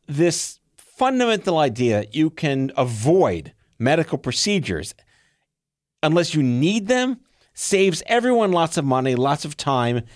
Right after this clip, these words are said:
and helps these medications actually get to the patients that only need them instead of this, uh, mammograms. You know, you, you take the day off, colonoscopies, lots of sedations.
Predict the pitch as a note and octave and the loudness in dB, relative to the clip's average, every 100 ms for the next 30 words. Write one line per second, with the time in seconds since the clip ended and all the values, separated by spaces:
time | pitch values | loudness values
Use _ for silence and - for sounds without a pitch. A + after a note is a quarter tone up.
0 | - - D#3 D#3 A#3 - - - E3+ D3+ | -12 -6 -4 0 0 0 -4 -2 2 2
1 | - - _ _ C3+ D#3+ D#3+ F#3+ G3 F#3+ | -2 -10 _ _ -2 0 0 0 0 0
2 | F3 D3 C3 _ _ - G#3 - G#3 F#3 | 0 -2 -4 _ _ -4 -2 0 0 0
3 | F#3 E3 - E3 D#3+ D#3+ C#3+ - D#3+ F3+ | -2 -8 -4 -4 -2 -4 -6 -4 -2 0
4 | F3 C3+ C3 D3 G#3+ G#3+ A#3+ C#4+ - _ | 2 2 2 2 0 -2 -4 -4 -8 _
5 | _ _ D3+ F3 E3 D#3 - - - - | _ _ -4 0 0 0 -4 -8 -12 -10
6 | A3 B3+ F4 F4+ B3 A#3+ A3+ G3+ - _ | -6 -4 -2 -4 -2 0 0 -2 -6 _
7 | _ _ _ _ G#3 F#3+ F3 F3 G3 - | _ _ _ _ -4 0 0 0 -6 -4
8 | F3 F3 E3+ C3+ B2 B2 E3 G#3 G3 - | -4 -2 -4 -2 0 2 4 4 2 0
9 | F3+ D#3+ D3+ D3 - D3+ C3 B2 C3 B2+ | 0 0 0 -2 -2 0 0 0 -2 -2
10 | - A2 G2 G#2 A#2 B2 A3 G3 F#3 D3+ | -2 -2 -2 -6 -4 0 0 0 0 0